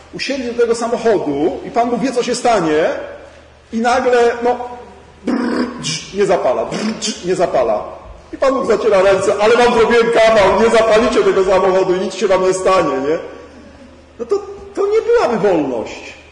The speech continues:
To byłoby zniewolenie. I teraz zwróćcie uwagę, to już musimy zostawić,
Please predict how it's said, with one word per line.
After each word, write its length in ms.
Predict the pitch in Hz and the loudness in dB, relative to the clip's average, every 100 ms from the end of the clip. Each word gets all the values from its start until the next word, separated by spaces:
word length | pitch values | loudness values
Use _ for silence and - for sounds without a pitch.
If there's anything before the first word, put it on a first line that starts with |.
| - 220 | -10 -4
To 80 | |
byłoby 240 | 269 339 349 | -2 -2 -2
zniewolenie. 560 | 381 392 440 403 151 110 - - - - - - - - 143 | -2 0 0 -2 -6 -10 -14 -14 -14 -14 -20 -20 -20 -18 -12
I 100 | 151 | -6
teraz 320 | 208 - - - | -4 -4 -10 -14
zwróćcie 260 | 208 220 | -12 -4
uwagę, 260 | 208 190 160 - - | -2 0 -2 -4 -8
to 60 | 185 | -6
już 160 | 185 180 | -6 -8
musimy 300 | 170 180 151 | -10 -10 -10
zostawić, 420 | 147 233 208 | -10 -10 -10